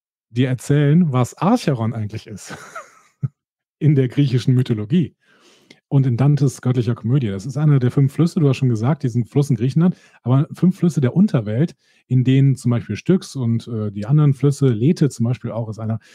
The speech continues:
einmünden, ne? Und er gilt neben dem Styx als Totenfluss, über den Charon mit seiner Fähre die toten Seelen in den Hades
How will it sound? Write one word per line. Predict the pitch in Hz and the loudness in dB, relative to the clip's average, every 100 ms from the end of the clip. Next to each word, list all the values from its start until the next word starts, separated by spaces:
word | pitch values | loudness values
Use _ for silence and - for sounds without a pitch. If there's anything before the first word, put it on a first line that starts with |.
| - - | -20 -6
einmünden, | 127 139 120 95 87 87 | 2 2 2 -4 -10 -2
ne? | 139 175 _ _ _ _ _ _ _ _ | 0 0 _ _ _ _ _ _ _ _
Und | 139 | 0
er | 139 | 0
gilt | 107 151 240 - _ _ _ - | 2 2 2 -4 _ _ _ -2
neben | 127 156 | 2 4
dem | 147 | 2
Styx | - 190 - | 0 -4 -4
als | - - | -12 -6
Totenfluss, | 175 202 139 - 135 - | -4 -2 -4 -2 -4 -4
über | 156 127 | -4 0
den | 123 139 143 135 | 2 4 2 0
Charon | - 151 147 151 | -2 -2 2 2
mit | 139 | 2
seiner | 127 123 | 0 -4
Fähre | - 139 143 127 | -2 0 2 0
die | 120 | -2
toten | 131 123 | -4 -2
Seelen | 110 120 110 | -2 -2 -2
in | |
den | 107 101 | -4 -4
Hades | 120 107 | -6 -8